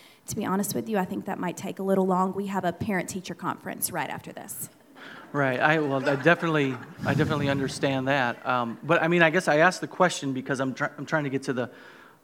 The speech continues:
Speaker 2: uh, to the bottom of what your schedule looks like. When, when do you guys, uh, find time to take a break, maybe rest or, uh,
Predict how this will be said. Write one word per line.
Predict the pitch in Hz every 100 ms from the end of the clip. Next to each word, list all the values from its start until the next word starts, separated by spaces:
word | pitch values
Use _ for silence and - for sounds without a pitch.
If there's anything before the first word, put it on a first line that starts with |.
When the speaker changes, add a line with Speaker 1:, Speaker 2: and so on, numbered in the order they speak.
| -
Speaker 2:
uh, | 120 123
to | 143
the |
bottom | 135 135 135
of |
what | 131
your | 123
schedule | 120 131 127 131
looks | 160 -
like. | 151 147
When, | 170 156 -
when | 160
do | 156
you | 156
guys, | 147 131 -
uh, | 139 127 123
find | - 139 131 127
time | 135 127 120
to | 127 120
take | 107 131
a |
break, | 110 127 131 135
maybe | 127 123
rest | 113 127 127 123 -
or, | 131 120 117 113
uh, | 107